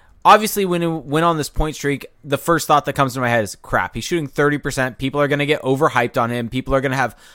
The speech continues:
heightened expectations that he's not gonna be able to meet." And, and then when you look at the numbers and really look at what he's doing and looking at on-ice shooting percentage, no, he's not gonna continue to score goals at the rate he is.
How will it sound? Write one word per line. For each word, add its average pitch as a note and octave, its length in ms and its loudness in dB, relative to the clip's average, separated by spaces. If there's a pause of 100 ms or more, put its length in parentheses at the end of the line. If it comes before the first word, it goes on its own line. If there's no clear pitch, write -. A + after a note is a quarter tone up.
(120)
heightened A#3+ 280 4
expectations D#3+ 720 0
that C#3+ 60 2
he's B2 120 -2
not C3+ 180 4
gonna C#3+ 80 -6
be D3 80 0
able C3+ 140 2
to C3 80 -4
meet." F3 280 -2 (440)
And, F3+ 260 4
and G3+ 240 0
then A3 160 2
when A3+ 140 0
you A3 100 0
look G#3 220 2
at A#3+ 80 -4
the B3+ 80 4
numbers G#3 420 0
and E3 140 -2
really F3+ 200 2
look E3 280 0
at F3+ 100 -2
what F#3+ 100 0
he's D#3+ 200 -4
doing F3+ 280 -2
and C#3+ 140 -4
looking E3+ 300 -2
at D#3 180 -4
on-ice D3 320 2
shooting E3+ 240 -8
percentage, D#3+ 380 -8
no, C4+ 180 4
he's A3 100 0
not D#3 200 2
gonna B2+ 160 -2
continue A#2 400 -6
to G2+ 100 -6
score B2 320 -4
goals G#2+ 300 -4
at F2+ 80 -18
the F#2+ 80 -12
rate F2+ 200 -12
he E2+ 140 -14
is. A2 180 -12